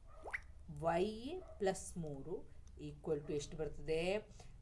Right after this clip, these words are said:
ಕೊಟ್ಟಿರೋದು ಐದು by ಆರು, ಐದು by ಆರು. ಇದನ್ನೇನ್ ಮಾಡ್ಬೇಕು ನಾವು? ಅಡ್ಡ ಗುಣಾಕಾರ ಮಾಡಿ ನಾವೇನ್ ಮಾಡ್ಬೇಕಾಗುತ್ತೆ?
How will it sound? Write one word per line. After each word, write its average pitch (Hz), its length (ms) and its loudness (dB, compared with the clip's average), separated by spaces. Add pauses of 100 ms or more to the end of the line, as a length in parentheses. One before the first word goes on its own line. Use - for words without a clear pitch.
(120)
ಕೊಟ್ಟಿರೋದು 170 880 4
ಐದು 151 440 0
by 202 280 0 (120)
ಆರು, - 220 -12 (380)
ಐದು 147 420 -2
by 170 360 0
ಆರು. - 340 -8 (200)
ಇದನ್ನೇನ್ 196 420 2
ಮಾಡ್ಬೇಕು 190 340 4
ನಾವು? 190 200 4
ಅಡ್ಡ 170 220 4
ಗುಣಾಕಾರ 180 520 6
ಮಾಡಿ 196 380 4
ನಾವೇನ್ 170 480 0
ಮಾಡ್ಬೇಕಾಗುತ್ತೆ? 175 1040 2